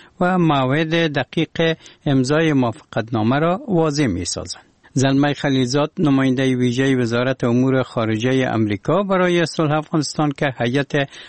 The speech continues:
امریکایی را در مذاکرات با طالبان رهبری می‌کند، دیروز دوشنبه در این مورد گفت که به پیشرفت‌ها به هدف رسیدن به موافقتنامه صلح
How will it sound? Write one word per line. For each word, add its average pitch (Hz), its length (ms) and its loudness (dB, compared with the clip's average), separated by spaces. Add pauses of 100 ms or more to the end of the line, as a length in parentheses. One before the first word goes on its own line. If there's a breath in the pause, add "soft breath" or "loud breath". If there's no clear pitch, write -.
(100)
امریکایی 127 640 0
را 160 140 2
در 123 160 -2
مذاکرات 117 640 -2
با 117 160 -4
طالبان 104 560 -2
رهبری 98 380 -2
می‌کند، 104 540 0 (440 loud breath)
دیروز 151 460 2
دوشنبه 107 600 0
در 107 180 -2
این 117 200 0 (380 loud breath)
مورد 107 360 0 (100)
گفت 180 260 -2
که 190 180 0 (240 loud breath)
به 147 200 0
پیشرفت‌ها 143 600 -2
به 139 160 -2
هدف 120 360 -2
رسیدن 117 560 -2
به 123 140 -4
موافقتنامه 110 920 -2
صلح 185 280 -2